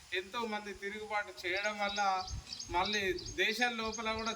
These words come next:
చాలామంది స్వాతంత్ర సమరయోధులు, జాతీయ నాయకులు పోరాటం చేయడం వల్ల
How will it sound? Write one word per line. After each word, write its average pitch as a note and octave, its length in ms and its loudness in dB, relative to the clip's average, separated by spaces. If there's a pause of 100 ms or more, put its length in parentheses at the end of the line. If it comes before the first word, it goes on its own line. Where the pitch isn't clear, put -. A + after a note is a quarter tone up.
చాలామంది G#3 800 2
స్వాతంత్ర G#3 840 0
సమరయోధులు, G#3 880 0
జాతీయ F#3+ 400 0
నాయకులు G3+ 380 -4
పోరాటం F#3+ 680 -2
చేయడం F#3 280 -2
వల్ల E3+ 280 -2